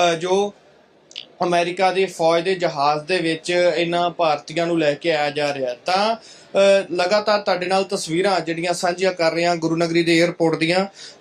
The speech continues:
ਤਾਂ ਤੁਸੀਂ ਵੇਖ ਸਕਦੇ ਹੋ ਭਾਰੀ ਇਕੱਠ ਹੋਇਆ, ਸਿਕਿਉਰਿਟੀ ਦੇ ਪੁਖਤਾ ਪ੍ਰਬੰਧ ਵੀ ਕਰ ਲਿੱਤੇ ਗਏ ਨੇ। ਤਾਂ ਕੁਛ ਹੀ ਸਮੇਂ ਦੇ ਵਿੱਚ ਹੁਣ, ਅ, ਜੋ ਫਲਾਈਟ ਪਹੁੰਚਣ ਵਾਲੀ ਹੈ, ਇੱਕ ਵਜੇ ਦੇ ਕਰੀਬ ਇਹ ਫਲਾਈਟ ਪਹੁੰਚੇਗੀ। ਉਸ ਤੋਂ ਬਾਅਦ ਸੁਰੱਖਿਆ ਏਜੰਸੀਆਂ ਵੱਲੋਂ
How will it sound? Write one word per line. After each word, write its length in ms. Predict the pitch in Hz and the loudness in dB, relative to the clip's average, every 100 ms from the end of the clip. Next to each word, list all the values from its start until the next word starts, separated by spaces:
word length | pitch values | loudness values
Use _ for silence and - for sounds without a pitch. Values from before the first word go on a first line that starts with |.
| - | 2
ਤਾਂ 220 | 185 202 | 2 2
ਤੁਸੀਂ 280 | 202 196 190 | -2 -4 -2
ਵੇਖ 200 | 170 160 | -2 -2
ਸਕਦੇ 380 | 175 170 185 | -2 -2 -2
ਹੋ 240 | 185 196 208 - - _ | 0 -2 -4 -12 -20 _
ਭਾਰੀ 240 | 180 160 | 0 0
ਇਕੱਠ 380 | 185 185 185 185 | 0 0 0 0
ਹੋਇਆ, 340 | 190 170 170 175 | 0 2 2 0
ਸਿਕਿਉਰਿਟੀ 540 | - - 202 208 208 | -4 -2 0 0 0
ਦੇ 100 | 185 | 0
ਪੁਖਤਾ 380 | 180 175 - 196 | -2 -4 -2 0
ਪ੍ਰਬੰਧ 420 | 190 180 190 196 | 0 0 0 0
ਵੀ 120 | 196 | -2
ਕਰ 220 | 185 180 | 0 0
ਲਿੱਤੇ 300 | 170 170 190 | 2 0 -2
ਗਏ 180 | 170 180 | -2 -2
ਨੇ। 180 | 185 190 - - - | 0 -2 -6 -20 -2
ਤਾਂ 160 | 226 240 | 0 0
ਕੁਛ 280 | 254 247 262 | -2 -6 -4
ਹੀ 80 | |
ਸਮੇਂ 300 | 220 220 214 | 0 0 2
ਦੇ 100 | 208 | 0
ਵਿੱਚ 300 | 180 165 - 147 - - - | 0 -2 -4 -14 -20 -14 -6
ਹੁਣ, 380 | 180 190 196 196 - - - - | 0 0 0 -2 -8 -20 -10 -2
ਅ, 40 | |
ਜੋ 140 | 175 190 | 0 0
ਫਲਾਈਟ 460 | 180 175 180 180 202 202 202 - - | 2 0 0 0 0 0 -2 -14 -4
ਪਹੁੰਚਣ 360 | 208 214 233 214 | 0 2 2 2
ਵਾਲੀ 280 | 202 196 202 | 2 2 2
ਹੈ, 120 | 202 | 0
ਇੱਕ 200 | 180 196 | 0 0
ਵਜੇ 100 | 202 | 0
ਦੇ 100 | 196 | 0
ਕਰੀਬ 260 | 190 185 | 0 0
ਇਹ 40 | 190 | 0
ਫਲਾਈਟ 380 | 185 170 175 175 | 0 0 0 -2
ਪਹੁੰਚੇਗੀ। 640 | 180 180 196 180 190 196 - | -6 -2 -2 -2 -2 -4 -4
ਉਸ 140 | 185 185 | -4 0
ਤੋਂ 120 | 196 | 0
ਬਾਅਦ 280 | 180 185 185 | 2 0 0
ਸੁਰੱਖਿਆ 360 | 180 180 202 | -6 -2 0
ਏਜੰਸੀਆਂ 440 | 185 175 165 196 180 | 0 -2 -2 0 0
ਵੱਲੋਂ 360 | 175 185 190 | 2 2 0